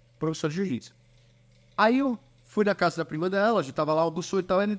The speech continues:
e ele é muito introvertido, mas ele disse assim, "Ah, vai lá dar um treininho com a gente." Aí ele falou assim, "Lá é muito bom, assim, porque tem muito empresário."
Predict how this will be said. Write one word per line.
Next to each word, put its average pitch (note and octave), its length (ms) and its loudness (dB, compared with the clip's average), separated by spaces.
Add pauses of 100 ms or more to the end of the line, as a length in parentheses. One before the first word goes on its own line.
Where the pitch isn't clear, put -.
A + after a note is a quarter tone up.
(160)
e F#3+ 320 -2
ele G3+ 160 0
é G#3+ 60 2
muito G#3+ 240 -2
introvertido, F#3 1040 0 (580)
mas F#3+ 180 -2
ele G3+ 120 0
disse - 100 -10
assim, G#3+ 160 -4
"Ah, A#3+ 140 2
vai A3+ 180 2
lá A3+ 140 2
dar A#3 100 0
um A3+ 60 -2
treininho A3 280 -4
com A3 100 -4
a A#3 40 0
gente." F3+ 440 -6 (1200)
Aí F3 200 0
ele G3+ 100 0
falou G3+ 220 0
assim, D3 360 -2 (720)
"Lá F3+ 220 2
é - 20 4
muito A3 260 -2
bom, F#3 300 0
assim, F#3+ 300 -2
porque - 280 -8
tem G3 140 -2
muito G3 220 -4
empresário." E3 600 0